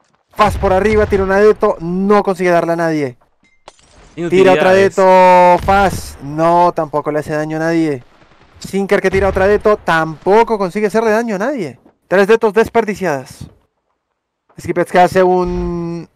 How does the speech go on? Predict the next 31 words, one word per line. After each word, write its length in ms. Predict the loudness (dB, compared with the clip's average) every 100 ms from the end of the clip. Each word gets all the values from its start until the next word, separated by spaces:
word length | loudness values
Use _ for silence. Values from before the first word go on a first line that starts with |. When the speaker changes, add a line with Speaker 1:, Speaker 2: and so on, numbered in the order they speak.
| _ -20 -20 _ _ _ _ _ _ -18
Speaker 2:
Y 140 | -16
yo 200 | -8 -6
creo 120 | -4
que 40 | -2
para 120 | -4
tener 120 | -4
utilidades 320 | -4 -4 -4
te 80 | -4
conviene 280 | -2 -2 -2
Speaker 1:
un 60 | -4
Speaker 2:
sacar 260 | -2 -2
info, 300 | -4 -6 -6
¿no? 60 | -2
Después 280 | 0 0 2
de 60 |
Speaker 1:
baiteo. 200 | 4 4
Speaker 2:
tirarlas. 340 | 0 -6 _ _ _ _ _ _ _ _ _ -20 -20 -20 _ _ _ _ _ _ -6 0
Speaker 1:
Eh, 560 | 2 4 4 4 2 -2
Sinker 420 | -8 -2 0 2
que 100 | 2
va 160 | 2
por 600 | 2 2 4 4 4 2
puertas. 680 | 2 0 2 -2 -2 -12 -18 _ _ _ _ _ -16
Chutea 460 | -8 -2 2 2
puertas. 580 | 4 0 2 0 0 -4 -20 _
Eh, 360 | 2 4 6 2
Skippers 380 | 0 -4 -4 -4
que 120 | -4
solamente 640 | 0 0 0 -2 -4 -4
está 180 | 0 0
baiteando. 600 | 0 -2 -4 -2 -6